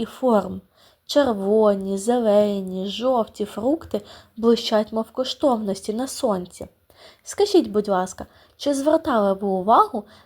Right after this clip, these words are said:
наскільки красивими є фрукти? Їхні кольори такі яскраві, а форми такі цікаві. Ось яблуко,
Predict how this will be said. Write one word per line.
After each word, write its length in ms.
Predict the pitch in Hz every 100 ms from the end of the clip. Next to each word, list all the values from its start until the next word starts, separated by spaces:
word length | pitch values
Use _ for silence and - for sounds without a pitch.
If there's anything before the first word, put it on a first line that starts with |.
| -
наскільки 600 | 233 240 - 285 285 277
красивими 800 | - 311 330 - 370 254 208 208
є 160 | 226
фрукти? 640 | 233 294 285 - - 185 196 _ _ _ _
Їхні 400 | 196 208 208 220
кольори 500 | 208 226 208 202 208
такі 360 | 208 208 - 330
яскраві, 840 | 381 381 - - 294 233 190 190 - - _
а 180 | - 202
форми 640 | 202 - 220 214 208 185
такі 480 | 180 196 196 - 302
цікаві. 680 | 320 453 440 339 214 190 185 - _ _ - -
Ось 300 | - 359 -
яблуко, 680 | 294 320 311 285 285 277 240